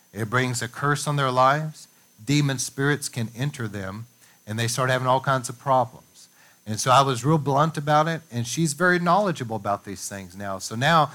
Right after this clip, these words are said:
she can teach her children what to avoid, you see. So, Lord, we just thank you for your word, and I thank you, Lord, let this be established in our lives.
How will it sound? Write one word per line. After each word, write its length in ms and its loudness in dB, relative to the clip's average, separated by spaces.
she 240 2
can 200 -2
teach 300 -2
her 160 0
children 640 -4
what 240 -4
to 200 -6
avoid, 440 -6
you 60 -20
see. 280 -10
So, 180 -4
Lord, 300 4
we 100 4
just 220 0
thank 240 0
you 80 0
for 100 -6
your 100 0
word, 440 2
and 120 -2
I 100 4
thank 280 -2
you, 60 0
Lord, 200 0
let 200 -2
this 200 -2
be 160 -2
established 760 -2
in 100 -4
our 100 2
lives. 600 -2